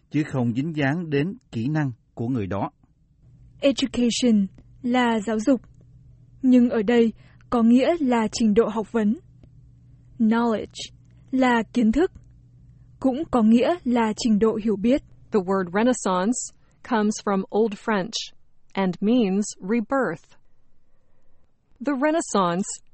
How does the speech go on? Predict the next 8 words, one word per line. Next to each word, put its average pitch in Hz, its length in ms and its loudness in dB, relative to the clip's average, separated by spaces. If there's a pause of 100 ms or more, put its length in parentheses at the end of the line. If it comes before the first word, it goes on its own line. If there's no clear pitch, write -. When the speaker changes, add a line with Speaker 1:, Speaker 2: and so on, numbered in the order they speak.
Speaker 3:
is 196 200 -2
a - 200 -10
period 190 400 0 (100)
of 190 200 -2
European 202 580 -2
history 170 680 -4 (340)
that 233 180 -2
began 254 440 0